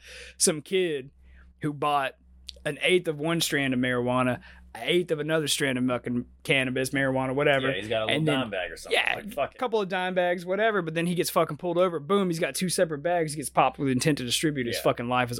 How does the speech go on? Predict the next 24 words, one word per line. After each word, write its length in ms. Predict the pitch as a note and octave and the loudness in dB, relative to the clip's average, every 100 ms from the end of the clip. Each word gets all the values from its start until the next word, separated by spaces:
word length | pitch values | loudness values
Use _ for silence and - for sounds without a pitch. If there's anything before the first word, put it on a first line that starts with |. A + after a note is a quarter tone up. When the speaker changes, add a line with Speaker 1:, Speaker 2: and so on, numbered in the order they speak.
| - - | -10 -12
Speaker 1:
radically 580 | D#3 C3+ C#3+ C#3 C3 C#3 | -8 2 2 2 -2 -4
altered 460 | B2+ C3 B2 G#2+ A#2 | 0 0 0 -6 -2
for 80 | |
the 60 | A#2+ | 0
Speaker 2:
Let 60 | A#2 | 0
Speaker 1:
rest 80 | D3 | 0
of 40 | |
Speaker 2:
that 80 | B2+ | -2
Speaker 1:
his 100 | G#2+ | 0
Speaker 2:
kid 80 | B2+ | 0
Speaker 1:
life. 80 | G#2+ | 2
Speaker 2:
go 140 | A#2 | 0
back 260 | A#2 A2+ - | 0 0 -2
home 180 | A2 G2 | -4 0
and 80 | |
go 140 | F#2+ F#2+ | 2 2
back 200 | F2+ F2 | 2 0
to 60 | - | -4
college. 380 | E2 D2+ D2 | -2 -2 -4
Like, 220 | D#2 D#2 G#2+ | -6 -4 -2
leave 180 | A2 | -2
him 80 | G2 | 0
Speaker 1:
Yeah. 240 | G2+ A2+ G#2 | 0 0 0
Speaker 2:
alone. 360 | G#3 - F#3+ | 0 0 -2